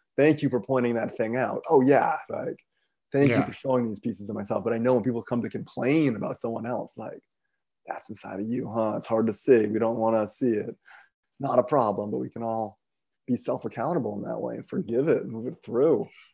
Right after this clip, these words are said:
Speaker 2: Yeah, and I think that's something that's kinda lost on a lot of people, is the concept of forgiveness. Um, I think as human beings, including myself, we are, I, especially myself, or, you know, I,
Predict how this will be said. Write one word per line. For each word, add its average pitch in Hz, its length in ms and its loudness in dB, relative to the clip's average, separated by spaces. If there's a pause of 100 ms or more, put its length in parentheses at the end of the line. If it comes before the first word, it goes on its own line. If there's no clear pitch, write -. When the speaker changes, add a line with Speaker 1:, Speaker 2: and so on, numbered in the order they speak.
(120)
Speaker 2:
Yeah, 151 220 10
and 123 100 8
I 127 80 8
think 151 200 6
that's 139 280 8
something 131 380 2
that's 110 180 2
kinda 117 220 0
lost 104 380 0
on 107 100 -2
a 101 60 -2
lot 104 120 2
of 95 80 0
people, 107 360 0
is 101 280 0
the - 80 -16
concept 101 600 0
of 95 320 -4
forgiveness. 98 920 0 (320)
Um, 98 640 0 (260)
I 110 120 4
think 113 420 0 (320)
as 107 180 2
human 110 280 4
beings, 110 340 4
including 101 380 2
myself, 98 680 0
we 107 140 4
are, 95 340 2 (1080)
I, - 420 2
especially 165 480 8
myself, 110 580 2
or, 104 320 2
you 113 120 -4
know, 101 320 -4
I, 107 240 -2